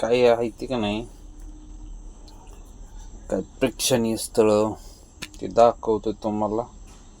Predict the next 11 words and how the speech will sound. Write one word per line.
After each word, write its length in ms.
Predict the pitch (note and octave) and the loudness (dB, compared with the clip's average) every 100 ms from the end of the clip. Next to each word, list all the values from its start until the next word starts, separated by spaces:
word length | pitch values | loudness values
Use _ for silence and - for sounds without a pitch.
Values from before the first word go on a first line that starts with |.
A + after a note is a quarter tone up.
| - - - - - - - | -20 -20 -20 -20 -20 -20 -12
म्हणजे 240 | B2+ B2+ | -10 -4
बघायला 520 | C3 G#2 B2+ C3 C3 C3 | -2 4 6 6 6 8
जरा 180 | C3+ C3+ | 8 6
शूटिंगमध्ये 600 | - B2 C3 C3+ C3+ B2+ | 2 -2 0 0 2 6
जरा 180 | C3 C3 | 6 6
चांगलं 400 | - C#3+ C3+ B2+ | 2 0 2 4
वाटलं 360 | C3+ - A#2 | 4 4 0
मला, 300 | A#2+ A2 G#2 C3 - - - - - - - | 2 4 4 2 -4 -20 -20 -20 -20 -20 -2
सीन 240 | C3 B2+ | 2 6
जरा 220 | B2 A#2+ | 10 10
बघायला. 540 | A#2 A#2+ A2 G#2+ G2 | 10 6 6 6 6